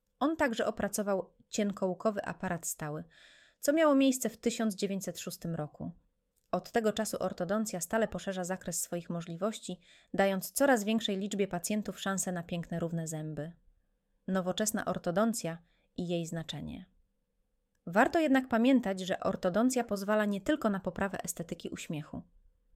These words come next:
Ortodonta przede wszystkim diagnozuje i leczy czynnościowe oraz morfologiczne zaburzenia narządu rzucia, które mogą mieć istotny wpływ na funkcjonowanie pacjenta. Ortodoncja umożliwia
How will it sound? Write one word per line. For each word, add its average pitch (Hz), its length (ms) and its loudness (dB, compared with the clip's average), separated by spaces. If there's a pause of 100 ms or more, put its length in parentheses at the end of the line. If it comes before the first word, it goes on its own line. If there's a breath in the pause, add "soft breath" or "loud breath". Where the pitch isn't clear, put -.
(420)
Ortodonta 185 580 0
przede 185 240 -2
wszystkim 196 420 -2
diagnozuje 170 760 0 (320 soft breath)
i 185 120 0
leczy 240 260 4
czynnościowe 190 800 -2
oraz 190 300 -2
morfologiczne 226 720 2
zaburzenia 190 480 0
narządu 175 420 -4
rzucia, 165 440 -6 (440 soft breath)
które 208 280 4
mogą 269 280 8
mieć 233 200 4
istotny 254 440 2
wpływ - 340 -4
na 190 120 -2
funkcjonowanie 180 720 0
pacjenta. 175 640 -6 (840)
Ortodoncja 202 600 2
umożliwia 196 640 -2